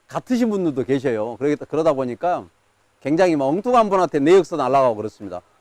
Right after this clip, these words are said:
자, 그런 점들 때문에 좀 정확하게 하려고 그러거든요. 자, 이번에는 사오천 소품이고요. 예, 잘생겼네요. 예. 자, 사오천,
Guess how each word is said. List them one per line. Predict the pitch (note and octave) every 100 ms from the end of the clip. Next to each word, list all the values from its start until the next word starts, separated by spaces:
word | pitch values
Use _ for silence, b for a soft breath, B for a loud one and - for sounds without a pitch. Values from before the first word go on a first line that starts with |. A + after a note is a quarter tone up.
| _ b b b b -
자, |
그런 | B2+ D#3 G3
점들 | F#3 E3+ D#3 C#3+
때문에 | D3 C#3 C3+
좀 | A2+ C3+
정확하게 | A#2 C3 D3+ D#3+ C#3+
하려고 | C3+ D#3+ F#3+
그러거든요. | D#3 A#2+ G#2+ G#2 C3+ _ _ _ _ _ _ _ _ _ _
자, | C3+ A2+ - _ -
이번에는 | E3 A3 A#3 A3+ G#3+ G#3+ A#3+ G3
사오천 | G#3+ A3 A#3 - G3+ F#3 E3+
소품이고요. | - A3+ A3 G3+ D3+ E3 F#3 B2 _ _ _ _ _
예, | B2 C3+
잘생겼네요. | C3+ C3 E3 D3 A2 A#2+ - _ -
예. | A2 G2+ _ _ b b b b -
자, | A2+
사오천, | D#3 E3+ D#3+ D3